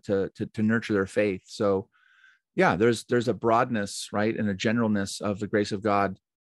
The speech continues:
um, in the church by means of sacraments. So, um, you, you mentioned earlier, uh, you know, what does this, what does this mean? Yeah, you, uh, you asked me earlier, and I didn't answer, um,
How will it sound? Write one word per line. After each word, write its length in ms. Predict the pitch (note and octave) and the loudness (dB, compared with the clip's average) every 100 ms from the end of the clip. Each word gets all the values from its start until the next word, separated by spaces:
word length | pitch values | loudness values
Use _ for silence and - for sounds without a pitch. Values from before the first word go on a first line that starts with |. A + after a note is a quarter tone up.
| _ - | _ -12
um, 560 | G2+ G2 F#2 F2+ F#2+ - | -6 -4 -2 -4 -6 -8
in 100 | - | -2
the 100 | A2 | 0
church 540 | G2 A#2 G#2+ - - - _ _ _ _ _ _ - | 0 2 2 0 -10 -16 _ _ _ _ _ _ -4
by 100 | G2+ | 0
means 240 | G#2 G#2 | 0 -2
of 80 | F#2 | 0
sacraments. 560 | G#2 F#2 F#2+ F#2 - | 0 0 0 -4 -6
So, 560 | - - A2 G2 F#2+ - | -12 -2 2 4 2 -2
um, 440 | F2+ F#2 F2+ G#2+ A2+ _ - _ _ _ _ | -4 -4 -4 -8 -10 _ -20 _ _ _ _
you, 140 | - D3 | -2 0
you 80 | D#3 | 4
mentioned 280 | E3 F#3 B2+ | 4 4 6
earlier, 540 | D3+ D#3 A2+ G#2+ G#2 | 6 8 6 6 4
uh, 240 | A2+ G#2 G2+ | 2 2 2
you 80 | A#2 | 2
know, 60 | |
what 100 | G#2+ | 2
does 80 | B2+ | 0
this, 180 | A2+ - | -4 -4
what 100 | B2 | -4
does 100 | B2+ | -2
this 120 | A2 | 0
mean? 240 | B2 A#2 - | 0 0 0
Yeah, 200 | A#2+ - | -2 0
you, 360 | D3 D3 - - | -2 -6 -6 0
uh, 80 | A#2 | 2
you 180 | A#2 D3+ | 4 4
asked 160 | D#3+ | 4
me 80 | A#2 | 2
earlier, 220 | C#3+ C3 | 4 4
and 80 | G#2+ | 4
I 100 | A2+ | 2
didn't 180 | A2+ - | -2 -4
answer, 540 | A#2+ - G#2 G2 A2+ | -6 0 0 0 -2
um, 420 | G#2 G2+ F#2+ F#2+ | -4 -2 -2 -4